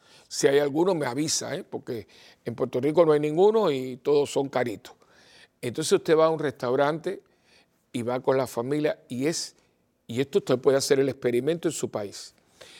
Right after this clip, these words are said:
Usted va a ver en la mesa, a tres, especialmente si hay jovencitos, niños, empiezan niños, y los jovencitos,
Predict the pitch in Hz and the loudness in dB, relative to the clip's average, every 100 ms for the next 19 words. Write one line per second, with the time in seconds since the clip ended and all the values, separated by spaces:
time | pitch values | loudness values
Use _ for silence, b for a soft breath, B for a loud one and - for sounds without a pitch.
0 | B - - 127 139 135 143 135 135 165 | B -16 -2 4 4 6 4 2 -2 -4
1 | 180 - 123 b b _ 117 131 - 135 | -2 -2 -4 b b _ -14 -12 2 2
2 | 139 127 117 - 147 156 143 - 127 120 | 2 -10 -6 -2 0 0 -4 -2 -2 0
3 | 127 117 - 160 160 135 135 165 143 135 | -2 -2 -4 -6 -4 -4 0 0 0 -4
4 | 151 - 151 139 147 139 135 127 156 - | -8 -14 -12 -2 -2 -2 -6 -6 -10 -12
5 | b b b b b - 123 120 120 131 | b b b b b -10 -8 -6 -4 -4
6 | 131 208 190 | -4 0 0